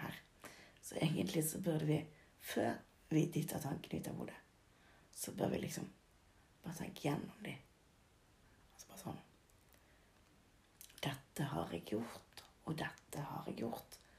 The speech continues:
og dette har jeg gjort, og dette har jeg gjort.» Og så, når du har gjort det, så kan du, uff, dytte de ut av hodet. Vekk.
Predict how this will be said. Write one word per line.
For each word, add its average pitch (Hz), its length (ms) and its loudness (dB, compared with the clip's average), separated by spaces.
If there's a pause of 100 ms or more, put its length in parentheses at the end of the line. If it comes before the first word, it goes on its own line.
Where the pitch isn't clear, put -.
(480)
og 196 120 2
dette 151 460 -2
har 151 160 -2
jeg 190 140 2
gjort, - 240 -6 (380)
og 175 120 -2
dette - 300 -2
har 202 100 2
jeg 226 80 6
gjort.» 285 300 0 (1600)
Og 190 80 0
så, - 280 4 (440)
når 196 80 4
du 190 60 6
har 190 80 6
gjort 190 320 0
det, 240 60 2 (680)
så - 180 -2
kan 185 180 2
du, - 60 2
uff, - 280 -6 (1400)
dytte - 720 -14
de - 100 -14 (100)
ut - 220 -12
av - 140 -10
hodet. - 180 -12 (2750)
Vekk. - 380 -14